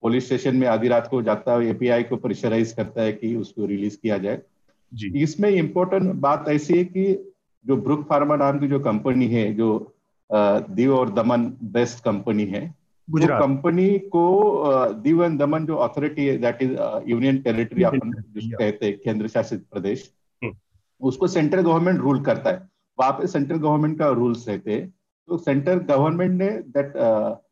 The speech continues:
Speaker 1: अ, देव एंड दमन ने एक, अ, नोटिफिकेशन इशू किया था कि ब्रुक फार्मा के कोई भी रेमडेसिविर बाहर, ब-, दीव एंड, अ, दमन के बाहर बेचा नहीं जाएगा।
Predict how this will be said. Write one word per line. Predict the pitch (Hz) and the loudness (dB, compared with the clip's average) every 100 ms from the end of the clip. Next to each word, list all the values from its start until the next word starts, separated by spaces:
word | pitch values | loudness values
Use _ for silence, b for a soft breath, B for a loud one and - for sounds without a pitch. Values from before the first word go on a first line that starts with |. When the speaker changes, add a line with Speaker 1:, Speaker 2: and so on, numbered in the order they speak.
| _ _ 110 | _ _ -4
Speaker 1:
अ, | |
देव | 101 98 135 165 | -2 0 2 2
एंड | 160 139 | 2 2
दमन | 139 156 | 2 0
ने | 165 | -2
एक, | 165 165 | -4 0
अ, | 131 117 113 - - - - | 2 2 2 -2 -10 -12 -8
नोटिफिकेशन | 113 127 147 156 156 175 | -4 -4 -2 -2 -2 0
इशू | 131 131 170 | 0 0 -2
किया | - 156 | 0 0
था | 156 | 0
कि | 180 190 214 - _ _ _ | -4 -4 -6 -10 _ _ _
ब्रुक | - 151 151 | -2 -2 0
फार्मा | - 139 147 | 0 2 2
के | 156 170 | 0 0
कोई | 165 - 139 151 | -2 0 2 4
भी | 156 | 2
रेमडेसिविर | 165 131 135 139 156 | 2 2 0 0 -2
बाहर, | 135 120 135 123 - - _ _ - | 0 0 2 0 0 -12 _ _ -4
ब-, | 120 113 | 2 2
दीव | 104 131 156 | 2 2 2
एंड, | 151 101 | 0 -2
अ, | 123 110 | 0 2
दमन | 104 123 135 | 2 2 0
के | 139 139 | 0 0
बाहर | 117 127 120 | 2 0 0
बेचा | 113 107 135 | -2 0 0
नहीं | 123 | 0
जाएगा। | 110 101 92 92 | 2 2 2 -2